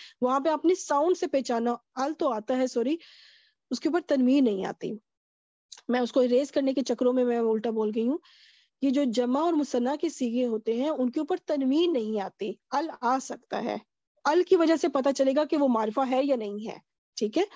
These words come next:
अल आ सकता है लेकिन तनवीन नहीं आ सकती। तो यहाँ पे क्या है कि मुमिनूना ये जो है इस वक्त नकिरा है,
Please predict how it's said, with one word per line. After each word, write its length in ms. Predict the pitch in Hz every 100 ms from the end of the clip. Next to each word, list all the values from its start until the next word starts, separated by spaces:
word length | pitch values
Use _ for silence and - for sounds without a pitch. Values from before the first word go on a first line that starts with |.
| - -
अल 180 | 285
आ 180 | 254 247
सकता 300 | 285 320 320
है 140 | 311 381
लेकिन 280 | 330 370
तनवीन 400 | 349 311 285 311
नहीं 220 | 277 214 196
आ 100 | 202
सकती। 420 | - 208 196 233 - - - - _ -
तो 280 | 277 285
यहाँ 240 | 277 262 285
पे 120 | 302
क्या 160 | 285 311
है 200 | 320 349
कि 180 | 349
मुमिनूना 720 | 285 269 277 269 262 262 311 320
ये 200 | 277 269
जो 120 | 269
है 120 | 294
इस 160 | 285 302
वक्त 100 | 247
नकिरा 380 | 214 208 262 294
है, 280 | 285 311